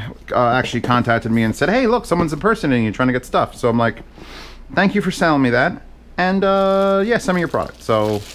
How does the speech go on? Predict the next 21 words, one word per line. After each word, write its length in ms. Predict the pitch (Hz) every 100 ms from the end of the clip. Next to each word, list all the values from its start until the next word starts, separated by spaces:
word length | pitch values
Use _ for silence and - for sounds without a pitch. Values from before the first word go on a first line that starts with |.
| - - - - - -
here 280 | - 196 208
is, 600 | 131 127 151 156 - - - - - - - - - - - - -
and 100 | -
at 60 | 135
least 240 | 185 202
it's 120 | 185 -
cool 320 | - 196 147
looking, 320 | 120 - 120
'cause 140 | 110
it 60 | 123
would 380 | 139 135 123 127
suck 420 | - - 139 -
if 80 | 120
it 40 |
was 160 | 123 107
boring. 340 | 123 123 104 98 - - - - - - - -
Here 180 | 170 190
is 100 | 156
an 100 | 143
acrylically 800 | 117 - 160 156 165 170 170 -
clear 640 | - - 156 139 123 123